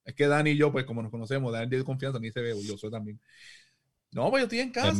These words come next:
Speaker 1: casa."
Speaker 2: bebé.
Speaker 1: "Vente para acá, para casa de Zulay, que vamos a hacer el podcast." "Ya, pues, voy para allá." Y nos quedamos, y nos quedamos ahí,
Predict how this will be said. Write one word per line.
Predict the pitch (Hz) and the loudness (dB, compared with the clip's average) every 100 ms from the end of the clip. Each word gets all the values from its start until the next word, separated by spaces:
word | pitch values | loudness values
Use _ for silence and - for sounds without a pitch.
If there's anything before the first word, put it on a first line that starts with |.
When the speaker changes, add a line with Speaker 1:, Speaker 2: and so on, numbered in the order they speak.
| 101 | 6
Speaker 1:
casa." | |
Speaker 2:
bebé. | 104 95 90 - - _ _ _ | 6 4 2 -2 -10 _ _ _
Speaker 1:
"Vente | 143 151 226 | -6 -2 0
para | 277 | 0
acá, | 262 311 320 | 0 0 0
para | 240 | 0
casa | 214 220 | 0 0
de | 254 | 0
Zulay, | 214 247 196 | 2 4 4
que | |
vamos | - 208 254 | 4 2 6
a | |
hacer | 233 | 6
el | |
podcast." | - 180 - - | 10 8 8 8
"Ya, | |
pues, | 214 | 8
voy | - | 8
para | 139 - | 8 8
allá." | - - - | 8 6 6
Y | |
nos | 160 117 | 4 4
quedamos, | 165 269 277 - _ _ _ | 4 4 0 -6 _ _ _
y | 294 302 | -18 -12
nos | 214 | -8
quedamos | 160 165 285 294 | -2 -2 -2 -4
ahí, | 277 269 | -4 -6